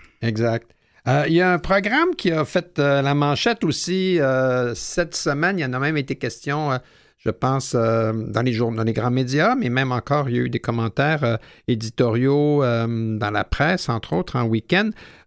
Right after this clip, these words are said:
euh, qui, qui, euh, où, où les gouvernements du Québec et du Canada ont annoncé aujourd'hui un partenariat novateur avec l'organisme Mission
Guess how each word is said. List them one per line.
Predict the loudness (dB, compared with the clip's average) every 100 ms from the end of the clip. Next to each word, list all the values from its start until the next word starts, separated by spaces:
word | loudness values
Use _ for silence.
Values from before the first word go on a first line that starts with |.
| -2
euh, | 2 2 2 -2 -10 -6
qui, | -2 -2 0
qui, | 0 0 0
euh, | 0 2 0 0 -4 -10 -6
où, | -4 0
où | 0
les | 2
gouvernements | 0 2 0
du | -2 -6
Québec | -4 -4 0 -2 0
et | -4
du | -6
Canada | -2 0 0 -2 0 0 0 -2 -8 _ _ -2
ont | 0
annoncé | 2 0 0 0
aujourd'hui | 0 0 -2 -2 -2
un | -2
partenariat | 0 -2 0 -2 0 0 -2
novateur | 0 0 0 0 -2 -2 -2 -2 -4
avec | -6 -6 -6
l'organisme | -8 -4 -4 -4 -4 -6
Mission | -2 -2 -2 -2 -2 -2